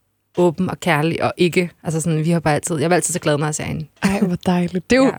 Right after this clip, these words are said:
Speaker 2: perfekt. Det er jo seriøst det, podcasten handler om,
Speaker 1: Ja.
Speaker 2: at I, øh, I skal have lov til at vælge hinanden, fordi at I ikke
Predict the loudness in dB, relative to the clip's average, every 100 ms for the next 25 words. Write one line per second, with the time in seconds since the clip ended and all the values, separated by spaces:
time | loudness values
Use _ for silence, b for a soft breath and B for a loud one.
0 | 0 0 2 -2 -2 2 2 4 4 4
1 | 2 0 2 0 0 -2 2 2 2 2
2 | 0 0 0 -2 0 -2 -2 -2 0 -2
3 | -4 _ _ -6 -2 0 2 2 0 0
4 | 2 2 2 0 -4 -4 -4 -4 -2 0
5 | 4 2 2